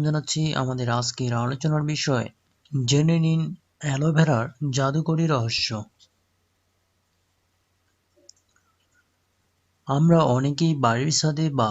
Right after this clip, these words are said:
বারান্দায় বিভিন্ন ফুল, ফল বা ভেষজ উদ্ভিদ লাগিয়ে থাকি। এর মধ্যে অ্যালোভেরা বা ঘৃতকুমারী গাছ থাকবেই, কিন্তু আমরা কি জানি যে এই ছোট্ট গাছটির নানা ইতিহাস ও আমাদের দৈনন্দিন জীবনে কত উপকার করে?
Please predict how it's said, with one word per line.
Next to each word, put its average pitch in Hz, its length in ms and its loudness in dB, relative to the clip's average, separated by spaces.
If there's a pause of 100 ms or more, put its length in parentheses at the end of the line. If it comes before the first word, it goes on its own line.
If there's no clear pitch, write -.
(240)
বারান্দায় 151 580 2
বিভিন্ন 120 300 2 (200)
ফুল, 156 220 -2 (120)
ফল 160 260 0
বা 117 160 -2 (120)
ভেষজ 120 420 0
উদ্ভিদ 151 420 -4
লাগিয়ে 113 400 0
থাকি। 113 320 -8 (640)
এর 156 180 0
মধ্যে 160 420 2
অ্যালোভেরা 135 520 0
বা 139 180 0 (300)
ঘৃতকুমারী 156 720 0 (320)
গাছ 120 280 -2
থাকবেই, 120 460 -2 (520)
কিন্তু 165 260 -2
আমরা 120 320 -2
কি 165 160 -2
জানি 156 300 -2
যে 143 160 -4 (220)
এই 147 80 -2
ছোট্ট - 340 -8 (120)
গাছটির 151 440 -4
নানা 120 300 -2
ইতিহাস 156 500 -2
ও 131 60 0 (180)
আমাদের 143 340 -4
দৈনন্দিন 135 460 -4
জীবনে 151 440 -2
কত 143 220 -2 (200)
উপকার 156 400 -6
করে? 110 280 -2